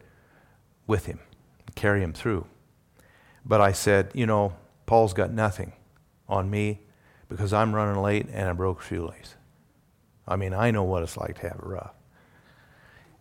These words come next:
Comparatively, that's a lot of the things we deal with. You know, the air conditioner broke in the car. <laughs> We could multiply, multiply it. Um,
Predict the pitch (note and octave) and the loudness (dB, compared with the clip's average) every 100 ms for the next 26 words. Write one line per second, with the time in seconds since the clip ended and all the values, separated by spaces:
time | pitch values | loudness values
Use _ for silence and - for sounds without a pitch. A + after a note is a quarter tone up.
0 | - B2 A#2 - F#3 E3 B2+ F#2+ F2+ D#2+ | 0 0 2 6 8 8 8 2 0 -4
1 | C#2+ - - _ _ _ _ _ _ _ | -6 -12 -20 _ _ _ _ _ _ _
2 | _ _ F#2 F2+ E2+ E2+ F2 E2+ - F2+ | _ _ 0 2 -2 -2 -2 -4 -8 -10
3 | F2+ A2 G#2 F#2 F#2+ G2 G2+ G2+ F#2 G2+ | -8 -6 -4 -4 -6 -4 -2 0 -2 -6
4 | G2+ - - _ _ _ _ _ _ G2 | -14 -16 -20 _ _ _ _ _ _ -8
5 | F#2 F2+ F#2+ - _ _ _ _ _ _ | -4 -4 -6 -10 _ _ _ _ _ _
6 | _ _ - G2+ G2+ - G2 G#2 - F2 | _ _ -4 0 0 -2 -2 -2 -2 -6
7 | F2+ F2+ - F2+ - F2 - - - _ | -2 -4 -4 -12 -6 -4 -4 -8 -20 _
8 | _ _ _ _ _ _ _ _ - - | _ _ _ _ _ _ _ _ -20 -20
9 | - - _ _ _ - G#2 G#2 G2+ G#2+ | -20 -20 _ _ _ -4 -2 0 4 4
10 | G2+ - G2 E2+ D#2+ - _ _ A2+ C3 | 4 0 0 0 -2 -10 _ _ -2 6
11 | C3+ C3 - - F2 C#2+ - - - - | 8 8 4 -4 -2 -2 -4 -14 -20 -20
12 | - - - - F#2+ F2+ F2 | -20 -20 -20 -2 2 4 2